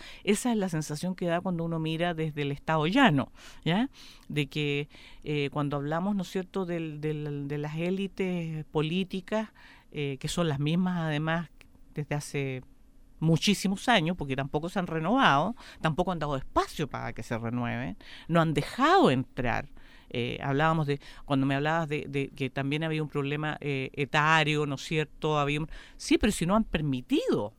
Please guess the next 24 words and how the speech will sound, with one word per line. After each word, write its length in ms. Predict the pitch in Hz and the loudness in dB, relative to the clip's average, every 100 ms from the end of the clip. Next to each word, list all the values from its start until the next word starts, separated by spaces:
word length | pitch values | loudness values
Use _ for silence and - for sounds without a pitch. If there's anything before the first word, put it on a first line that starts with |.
| - - | -20 -6
que 100 | 143 | -2
ingresen 640 | 135 127 123 - 120 110 - | -2 -2 -4 -4 -8 -8 -4
otros, 640 | 143 120 113 98 - - - - - | -4 -4 -6 -10 -12 -20 -20 -20 -16
se 200 | - 190 | -6 -2
han 160 | 202 - - | -2 -4 -4
atrincherado 720 | 160 151 147 - 165 220 214 | -2 0 -2 0 2 4 2
desde 320 | 143 165 151 | 0 -4 -4
todo 340 | 139 220 339 427 | -2 2 2 2
punto 340 | 330 262 - | 2 0 0
de 120 | 185 | -2
vista 400 | 180 330 - - | -2 -4 -6 -6
estas 260 | 123 - 120 | -2 -2 -2
élites 380 | 120 120 117 - | -4 -4 -4 -4
políticas. 640 | - 123 123 127 117 123 - - - | -4 -4 -4 -6 -6 -6 -10 -16 -2
Yo 100 | 175 | 0
creo 140 | 190 | 2
que 80 | 208 | 2
esa 180 | - 180 | 2 0
ha 60 | |
sido 260 | 151 190 170 | 0 2 2
la, 140 | 165 156 - | 2 -2 -6
la 260 | 110 95 | -2 0
principal 480 | 127 139 - 160 175 - | 2 2 0 -2 0 4
irresponsabilidad, 1120 | 226 180 160 - 156 - 143 139 190 349 180 | 6 6 2 2 2 2 2 4 6 8 8